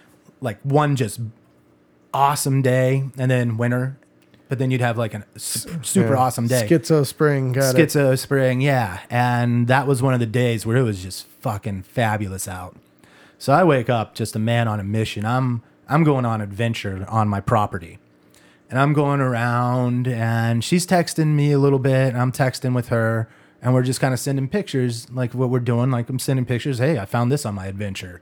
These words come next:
Speaker 1: Hey, look at this deer carcass I found on my adventure that coyotes had just tore up." Just interesting things that I'm finding on my little trek. And she sends me back just little things like, "Oh,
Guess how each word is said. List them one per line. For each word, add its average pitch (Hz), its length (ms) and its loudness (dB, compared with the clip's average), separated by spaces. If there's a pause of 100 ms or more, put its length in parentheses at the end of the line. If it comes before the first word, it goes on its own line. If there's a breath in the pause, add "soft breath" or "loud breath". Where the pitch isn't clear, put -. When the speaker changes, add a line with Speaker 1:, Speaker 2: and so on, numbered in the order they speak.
(480 soft breath)
Speaker 1:
Hey, 135 140 2
look 139 140 4
at 143 80 2
this 120 140 0
deer 135 340 2
carcass 92 480 -8
I 98 60 -8
found 104 320 -4
on 101 80 -6
my 101 160 -4
adventure 104 420 -6
that 101 140 -8
coyotes 107 540 -2
had 90 120 -12
just 90 240 -12
tore 92 300 -8
up." 85 180 -10 (800 soft breath)
Just 123 320 -6
interesting 220 420 0
things 208 280 0
that 131 100 2
I'm 131 100 0
finding 131 400 2
on 120 140 2
my 120 100 2
little 120 220 0
trek. 117 460 -2 (760 soft breath)
And 123 340 2
she 131 120 -4
sends 139 340 0
me 127 100 0
back 120 360 0
just - 260 -8
little 131 200 2
things 127 360 0
like, 120 220 0
"Oh, 143 460 -2